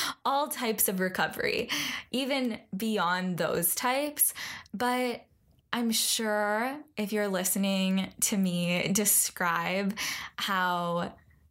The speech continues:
we know when something in our life kind of reaches that expiration date, but it's still hard to let go of it and create a new habit. So I just want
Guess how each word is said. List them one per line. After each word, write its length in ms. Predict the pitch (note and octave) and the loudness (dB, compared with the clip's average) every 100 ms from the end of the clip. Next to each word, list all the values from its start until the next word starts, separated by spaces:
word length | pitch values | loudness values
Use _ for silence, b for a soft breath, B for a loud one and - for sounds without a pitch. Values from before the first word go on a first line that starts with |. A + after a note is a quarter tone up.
| - | -4
we 180 | G#3 G#3 | 0 2
know 520 | F#3+ F3+ E3+ E3+ F#3 | 2 2 2 2 2
when 200 | G3 G3 | 2 2
something 760 | - F#3 F#3 F#3 F3 F3 F3 | 2 0 0 0 2 2 0
in 260 | F3 F#3+ F3+ | 0 0 2
our 140 | F3 | 0
life 440 | E3+ E3 E3+ F#3 - | 2 2 0 -2 -4
kind 240 | - F3 | -2 0
of 280 | F3 F3 - B B | 0 -2 -6 B B
reaches 500 | F#3 F3 F#3+ F#3+ F#3+ | -2 0 0 0 0
that 320 | - F3 F3 - | 0 -2 -2 -4
expiration 840 | G3 - - - - G3+ - G3+ | -4 -2 -2 0 0 0 0 2
date, 420 | G3 G3 F#3+ G#3 - B B B - | 2 2 0 -2 -6 B B B -6
but 120 | A3+ | -4
it's 220 | A#3 - | -2 0
still 680 | - - - G3+ F#3+ F#3+ F#3+ | 2 2 2 0 2 2 0
hard 400 | - F3+ E3+ E3+ | -2 -2 0 -2
to 120 | - | -2
let 240 | F3+ F3 - | -2 0 -2
go 160 | E3+ | 0
of 180 | E3 F3 | 0 0
it 260 | G3+ A3 G#3+ | 0 0 0
and 140 | G3 | -2
create 320 | F#3 - E3+ E3 | -2 -2 0 0
a 80 | |
new 160 | E3+ F3 | 0 0
habit. 640 | F#3+ F3+ F#3+ - - - | -2 -2 0 -2 -4 0
So 300 | - F#3 F3 - B B B B - | 2 2 0 -4 B B B B -2
I 120 | G#3 | 0
just 300 | G#3+ A3 - | 0 0 0
want 280 | G3 F3+ | 0 0